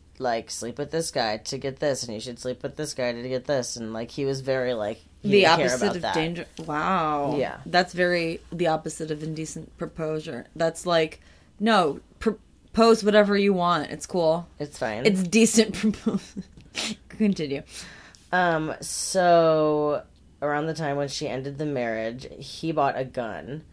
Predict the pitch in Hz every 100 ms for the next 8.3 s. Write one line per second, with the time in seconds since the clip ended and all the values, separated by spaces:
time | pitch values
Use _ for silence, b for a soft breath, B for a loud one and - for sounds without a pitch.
0 | b - 143 156 143 160 135 135 131 -
1 | - - 156 156 156 120 104 104 - 131
2 | 131 117 104 113 107 95 95 - - -
3 | - 170 156 - 151 135 127 123 117 -
4 | 127 135 135 151 131 - 139 127 110 135
5 | 135 139 123 120 107 127 120 135 131 120
6 | - 135 131 127 135 123 120 127 135 -
7 | 127 113 113 123 117 117 - 131 113 98
8 | 82 131